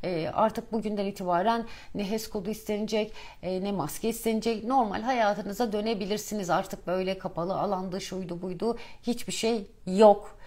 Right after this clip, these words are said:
E, komik yani işte böyle bir kararla bir anda pandemiden çıkabiliyorsunuz. Normal hayata geldik diyorsunuz. Demek ki artık e, ne diyelim, arkasından bakalım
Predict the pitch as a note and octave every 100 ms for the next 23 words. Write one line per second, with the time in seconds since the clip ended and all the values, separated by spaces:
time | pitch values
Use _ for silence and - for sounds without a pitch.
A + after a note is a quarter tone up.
0 | - - - F3+ F3 - F#3 E3 - -
1 | - - - - - - - - - -
2 | D#4 C#4 - - A#3+ G#3 - A3+ A3+ G3+
3 | G#3+ G3+ A#3 - G#3 G#3 G3 A3 F#3+ G#3
4 | F#3 F#3 G#3+ G3+ F#3 E3+ F3+ G#3 - -
5 | F#3 F3+ F3 E3+ F3+ F#3 G3+ - F3+ F3
6 | F#3 F#3+ D3+ E3+ G3+ F3 D#3+ F3 - D3+
7 | - F3+ G#3 - F3+ F3+ D#3+ - G#3+ G#3+
8 | G#3+ - - F3+ G3 - B3 - - -
9 | - - E3+ E3 C#3+ C#3 B2 A2 G#2 F#2+
10 | - A#3 A3+ G3+ G#3+ A#3 - - - A#3+
11 | A#3+ B3+ B3+ B3+ B3+ A3+ A#3+ A#3 F#3